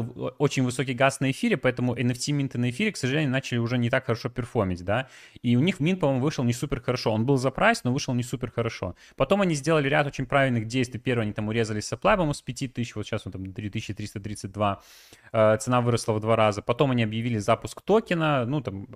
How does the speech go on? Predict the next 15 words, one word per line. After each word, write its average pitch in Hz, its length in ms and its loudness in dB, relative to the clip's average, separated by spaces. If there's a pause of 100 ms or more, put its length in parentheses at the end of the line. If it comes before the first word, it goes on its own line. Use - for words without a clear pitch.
(140)
понятно, 113 320 0
развитие 107 420 -6
там 98 120 -6
стр-, - 180 -12
стратегия 110 540 -8
в - 40 -12
целом, 98 320 -2 (200)
развитие 113 380 -2
проекта. 185 340 0
Если 120 160 -4
так - 180 -2
вкратце, - 360 0
они 101 120 -2
вот 95 120 -4
делают 101 380 -2